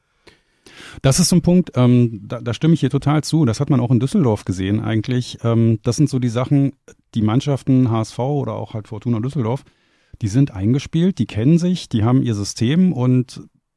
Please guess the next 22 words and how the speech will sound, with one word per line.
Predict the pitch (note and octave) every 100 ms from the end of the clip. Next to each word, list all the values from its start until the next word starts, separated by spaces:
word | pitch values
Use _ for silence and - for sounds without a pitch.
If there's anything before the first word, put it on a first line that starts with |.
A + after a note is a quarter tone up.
| -
Düsseldorf | A2+ A2+ D3
hat | A2+
letztes | B3+ - D3
Jahr | D#3
auch | C#3+
gut | D#3+
gespielt. | - - D3+ D3
Der | G#2+
H | G#2+
S | A2
V | - B2+
spielt | - B2+
eigentlich | G#2 B2+
seit | A#2 G2
Jahren | G2+ A2+ C#3+ E3
echt | C3 C3+ -
stark | - G2 A#2 D#3
in | C#3+
der | C#3+
zweiten | - C3+ C#3 C#3+
Liga | C#3+ D#3 D#3
und | D3 C#3 B2 -